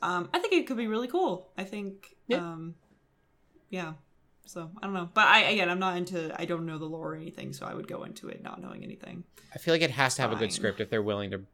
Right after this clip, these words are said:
Speaker 2: bring back G I Joe, 'cause it's done so poorly. Like, there's gotta be a
Speaker 1: Mm-hmm.
Speaker 2: reason that they're
Speaker 1: Like, is it
Speaker 2: willing to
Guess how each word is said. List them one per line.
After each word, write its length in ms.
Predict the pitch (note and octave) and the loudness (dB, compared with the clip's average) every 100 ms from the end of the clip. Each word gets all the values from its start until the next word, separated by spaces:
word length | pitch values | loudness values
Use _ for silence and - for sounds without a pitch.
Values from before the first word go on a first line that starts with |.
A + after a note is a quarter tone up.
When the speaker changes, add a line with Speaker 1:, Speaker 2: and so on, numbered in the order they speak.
| - | -2
Speaker 2:
bring 320 | A2 G#2 G2 | 0 0 0
back 500 | G2+ F#2+ F#2 - - - - _ _ A#3+ - | 4 4 4 -2 -20 -20 -20 _ _ -20 -12
G 200 | - A2 | -4 -2
I 100 | F2+ | -2
Joe, 460 | F2+ G2 F#2+ F2+ F2+ _ - | -4 -2 0 -2 -6 _ -8
'cause 140 | A2 | -6
it's 100 | G2 | -2
done 160 | G2 F#2+ | -2 -2
so 120 | G2+ | -2
poorly. 440 | - G#2 - - A2 _ - | -4 -6 -6 -10 -14 _ -10
Like, 180 | A2 _ _ _ _ - | -10 _ _ _ _ -2
there's 160 | A#2+ A2+ | 0 6
gotta 260 | C3 C3+ | 8 8
be 100 | A#2+ | 6
a 40 | A2 | 2
Speaker 1:
Mm-hmm. 80 | |
Speaker 2:
reason 280 | G#2 G#2+ G2+ | 2 0 0
that 120 | F#2+ F#2+ | -4 0
they're 140 | F#2+ | 0
Speaker 1:
Like, 180 | F#2 - | 0 -2
is 220 | F3 E3+ | -6 -6
it 240 | D3 D3 | -8 -6
Speaker 2:
willing 460 | A#2 B2+ B2 A2 G#2 | 4 8 10 8 4
to 340 | - G2+ G2 | -4 -6 -6